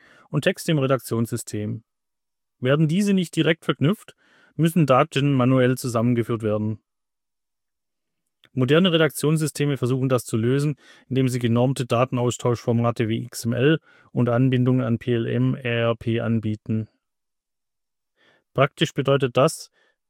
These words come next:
externe Daten so einzubinden, dass der Redakteur sie nur noch referenziert, statt alles von Hand zu kopieren.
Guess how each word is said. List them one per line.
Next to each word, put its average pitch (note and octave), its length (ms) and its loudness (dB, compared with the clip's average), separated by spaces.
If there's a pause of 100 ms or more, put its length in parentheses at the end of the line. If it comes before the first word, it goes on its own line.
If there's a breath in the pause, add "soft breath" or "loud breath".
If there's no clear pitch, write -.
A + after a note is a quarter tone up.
(140)
externe D#3+ 500 0
Daten C#3 320 2
so B2+ 240 2
einzubinden, D3 760 -2 (560)
dass - 200 -2
der A#2 140 0
Redakteur A#2+ 420 0
sie C#3 100 -2
nur B2 140 2
noch D#3 180 0
referenziert, D#3+ 840 -2 (540)
statt B2 220 0
alles C3 280 0
von C#3 160 0
Hand C3 180 2
zu A#2+ 140 -6
kopieren. G#2+ 600 -8